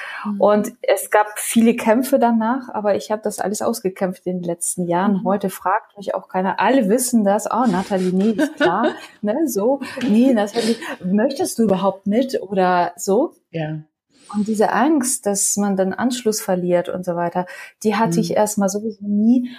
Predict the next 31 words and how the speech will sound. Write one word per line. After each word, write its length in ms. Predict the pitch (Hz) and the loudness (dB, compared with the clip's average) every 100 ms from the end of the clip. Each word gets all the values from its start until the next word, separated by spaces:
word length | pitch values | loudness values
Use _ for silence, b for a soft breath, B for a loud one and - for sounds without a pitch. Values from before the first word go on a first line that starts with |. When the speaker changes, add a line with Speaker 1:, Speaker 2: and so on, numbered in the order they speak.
| B | B
Speaker 2:
Und 140 | 208 196 | -4 0
zum 180 | 202 | -2
Zwei-, 360 | 196 - - - | -2 0 2 2
äh, 140 | - - | 2 4
also 240 | 196 196 - - - | 4 2 0 -8 -4
bei 160 | - 196 | 0 4
mir 220 | 208 214 | 4 4
war 140 | 196 | 2
es 80 | 196 | 0
eher 260 | - 208 208 | 2 4 4
mich 200 | 208 202 | 2 -2
freikämpfen 720 | - 202 247 - 175 185 - | 0 0 0 -2 -2 -2 -4
irgendwie 560 | 170 165 180 - 180 175 | -2 -2 -6 -6 0 2
im 280 | 180 190 185 | 2 0 -4
Speaker 1:
Mhm. 40 | |
Speaker 2:
Vordergrund. 720 | 202 180 180 180 180 190 240 b b b b b b _ | 0 2 2 0 -2 -2 -2 b b b b b b _
Und 500 | 208 202 208 208 - - _ _ - | -2 2 2 -2 -6 -12 _ _ -2
momentan 720 | 226 233 233 240 226 247 294 | 2 4 2 2 0 0 0
ist 200 | 285 285 | 0 0
das 200 | 254 214 | 0 0
wirklich 400 | 247 240 233 202 | 0 2 0 2
so 180 | 214 208 | 2 2
bei 180 | 202 | 0
mir, 400 | 202 208 208 202 | 0 0 0 0
ich 200 | 190 190 | -6 -6
wähle 300 | 190 202 202 | 0 2 2
mir 180 | 196 196 | 0 0
ganz, 500 | 175 190 202 208 208 | 2 2 2 0 -4
ganz, 320 | - 175 180 - | -4 -4 -6 -6
ganz 360 | 196 220 214 | -2 0 -2
bewusst 720 | - 190 175 175 165 - - | -6 -8 0 0 0 -6 -12